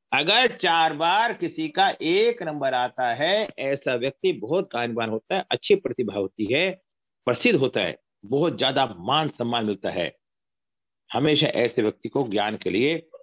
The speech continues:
गुरुवार को, बृहस्पतिवार को पीले कपड़े पहने। दो, चार पूरे विश्व में सब में शुभ अंक माना जाता है। दो नंबर चंद्रमा का और चार नंबर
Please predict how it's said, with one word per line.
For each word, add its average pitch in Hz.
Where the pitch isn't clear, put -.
गुरुवार 117
को, 98
बृहस्पतिवार 101
को -
पीले 117
कपड़े -
पहने। -
दो, 147
चार 95
पूरे 208
विश्व 151
में 160
सब 143
में 170
शुभ 208
अंक 120
माना 92
जाता -
है। 87
दो 143
नंबर 143
चंद्रमा 127
का 127
और 120
चार 104
नंबर 113